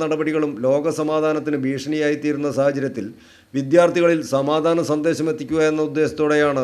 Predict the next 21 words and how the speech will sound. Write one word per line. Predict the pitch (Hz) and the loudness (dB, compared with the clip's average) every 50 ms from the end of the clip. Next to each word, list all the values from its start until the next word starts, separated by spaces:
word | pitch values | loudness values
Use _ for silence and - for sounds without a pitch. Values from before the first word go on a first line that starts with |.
| 117 98 110 | -2 -4 -4
ദിനാചരണം | 120 120 131 135 139 131 135 127 123 113 101 - | -4 -2 -2 0 2 2 2 0 0 -4 -4 -6
സംഘടിപ്പിച്ചത്. | 113 104 110 107 - 110 107 113 117 120 131 - - - - - - _ _ _ _ _ - | -6 -6 -6 -6 -6 -8 -6 -4 0 2 2 0 0 -4 -10 -20 -20 _ _ _ _ _ -6
രണ്ടാം | 117 120 123 135 143 143 143 143 | -4 -2 0 0 0 0 2 2
ലോക | 143 147 143 151 147 | 2 2 2 0 0
മഹായുദ്ധത്തിൽ | 147 151 147 151 151 147 147 147 147 143 135 123 131 | 2 2 2 2 2 0 -2 -2 0 -2 0 0 -2
ജപ്പാനിൽ | 127 127 - 143 147 147 147 143 139 135 | -2 0 0 0 0 0 0 0 0 0
അമേരിക്ക | 135 143 151 151 143 - 156 151 | 2 0 0 -2 0 0 0 0
നടത്തിയ | 147 143 127 147 147 139 135 | 0 0 0 0 0 2 2
ആറ്റം | 135 131 147 147 156 | 0 0 -2 -2 0
ബോംബ് | 156 156 151 147 147 | 0 0 0 0 0
ആക്രമണത്തിൽ | 143 - 139 151 147 147 143 120 131 - - - - 135 123 | 0 0 -2 -4 -2 -2 -2 -4 -6 -8 -8 -10 -10 -6 -4
ഗുരുതരമായി | 135 151 151 170 170 170 165 165 160 160 156 143 - - 131 135 | -2 0 0 0 0 2 0 0 0 0 -2 -4 -4 -6 -4 -4
ആണവ | 139 151 160 160 160 160 156 - - 139 | -2 -2 -2 0 0 0 0 -2 -2 -4
വികിരണമേറ്റ | 139 135 143 151 151 156 156 151 156 151 156 151 143 135 - - - _ _ _ _ _ _ _ - | -4 -2 0 0 0 0 0 0 0 -2 0 0 -2 -2 -4 -8 -18 _ _ _ _ _ _ _ -2
സഡാക്കോ | 131 131 131 151 160 156 151 160 156 139 147 | -2 0 2 2 2 2 0 -2 0 0 -2
സസോക്കി | 147 143 156 160 147 - 151 156 151 151 - - 147 | -2 0 -2 -2 -2 0 -2 -2 -2 -4 -4 -4 -2
എന്ന | 143 151 147 147 139 - - 135 | 0 0 0 0 -2 -2 -4 -4
രണ്ട് | 131 135 143 147 160 160 | -2 -2 -2 -2 0 2
വയസ്സുകാരിയുടെ | 156 156 156 151 160 160 - 151 151 151 147 147 139 131 | 2 2 0 0 0 2 2 2 0 0 0 2 2 2
ഓർമ്മയ്ക്കാണ് | 135 135 147 151 131 147 139 123 104 87 80 82 - _ _ _ _ _ _ _ _ _ _ | 0 0 -2 0 0 0 0 0 -2 -6 -10 -16 -20 _ _ _ _ _ _ _ _ _ _
ലോകമെമ്പാടുമുള്ള | - 120 123 143 143 160 156 151 147 147 156 156 156 156 151 147 | 0 2 2 4 4 4 2 2 2 4 2 2 2 2 2 2